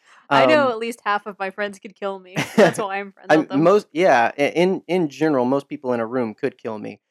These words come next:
Speaker 2: and I thank them that they don't. Uh, and, and hence why I'm thankful I'm not on Geonosis, because they would not show such
Speaker 1: No.
Speaker 2: restraint, and so
Speaker 1: Great planet for kissing, apparently.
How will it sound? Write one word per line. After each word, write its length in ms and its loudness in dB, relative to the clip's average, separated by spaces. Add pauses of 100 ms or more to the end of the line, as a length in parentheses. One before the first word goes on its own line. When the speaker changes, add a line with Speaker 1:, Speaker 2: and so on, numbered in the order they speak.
(240)
Speaker 2:
and 100 -4
I 60 -2
thank 240 -4
them 120 -6
that 140 -8
they 100 -4
don't. 340 -4 (460)
Uh, 340 2
and, 260 -4 (140)
and 180 -2
hence 340 -4
why 200 0
I'm 100 -4
thankful 320 -8
I'm 140 -4
not 120 -10
on 120 -14
Geonosis, 460 -10
because 280 -12
they 100 -6
would 160 -12
not 240 -4
show 260 -4
such 380 -16 (400)
Speaker 1:
No. 80 -10
Speaker 2:
restraint, 680 -8
and 120 -14
so 160 -14
Speaker 1:
Great 240 -10
planet 280 -10
for 80 -8
kissing, 400 -10
apparently. 560 -16